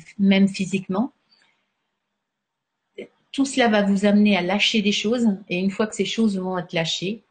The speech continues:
vous allez rebondir très vite. Mais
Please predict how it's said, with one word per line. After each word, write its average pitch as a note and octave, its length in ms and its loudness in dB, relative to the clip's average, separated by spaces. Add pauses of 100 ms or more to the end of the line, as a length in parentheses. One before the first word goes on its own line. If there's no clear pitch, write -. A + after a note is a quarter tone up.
vous F3 160 -6
allez F#3 160 2
rebondir F#3+ 760 0
très F3+ 160 -6
vite. D#3 400 -10 (440)
Mais G3 340 0